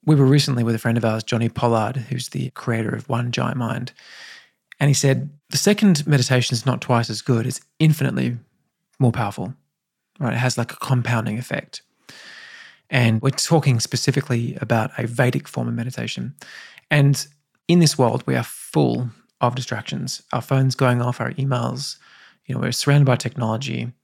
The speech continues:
media, advertising, work, children, just so many distractions. And what that does is it pulls us from the truth of who we really are, right? And the truth of who we are is the divine reincarnate,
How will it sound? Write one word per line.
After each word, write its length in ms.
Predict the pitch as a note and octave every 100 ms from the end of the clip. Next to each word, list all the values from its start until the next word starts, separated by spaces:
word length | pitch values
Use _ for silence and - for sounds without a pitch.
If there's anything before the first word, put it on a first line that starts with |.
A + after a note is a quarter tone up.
| _ -
media, 540 | B2 B2 A#2 A#2 B2
advertising, 680 | B2+ - - A2+ B2+ A#2+ A#2+ - - - _
work, 540 | C3+ C3 A2 - - - _ _ -
children, 380 | C3 A#2 A2+
just 240 | A#2 C#3+ -
so 220 | D3+ D3
many 180 | D3 B2
distractions. 520 | B2 B2 B2 - A2+
And 100 | B2
what 100 | B2+
that 180 | A#2+ -
does 500 | F3+ C#3+ A2+ A2+ - - - - _ -
is 180 | B2
it 140 | C#3 D3
pulls 300 | D#3 E3+ C#3
us 440 | A#2 A#2+ C3+ - -
from 560 | - C3 A2+ A#2+ F#3+ - _
the 80 | C#3
truth 280 | - C3+ B2
of 100 | A#2+
who 80 | B2+
we 80 |
really 280 | A#2 A#2+ A2
are, 240 | A2 - - _ _ _ _ _ _ _ _ _ _ -
right? 180 | A2+ E3
And 160 | C#3+
the 60 | B2+
truth 360 | - - G#3+ E3
of 120 | B2
who 100 | B2+
we 120 | A#2+
are 300 | A#2 A#2+ C3+ -
is 460 | C3 B2+ F3+ - _ _ _
the 120 | C3 B2
divine 580 | D3 C3+ A2+ A#2 F#3 - _ _ _ _ _ -
reincarnate, 680 | C3 A2+ A2 - A2+ A#2+